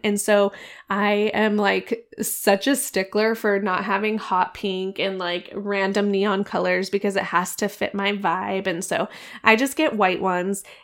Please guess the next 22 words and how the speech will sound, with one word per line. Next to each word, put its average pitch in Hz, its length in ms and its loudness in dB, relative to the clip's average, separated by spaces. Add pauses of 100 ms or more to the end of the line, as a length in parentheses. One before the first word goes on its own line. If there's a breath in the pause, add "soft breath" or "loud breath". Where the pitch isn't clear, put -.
and 220 160 2
I 214 80 2
use 220 340 2
them 254 300 0
all 190 200 2
the 170 100 0
time. - 400 -8
So 196 360 2 (120)
I 208 140 4
love 220 260 4
sticky 220 300 0
notes 196 320 0
for 190 160 0
just 185 480 -4
kind 196 180 -4
of 180 80 -6
quick - 520 -2 (180)
things 208 360 4
that 208 120 2
I 196 100 2
need. 190 400 -2 (320 loud breath)
Um, 175 540 -2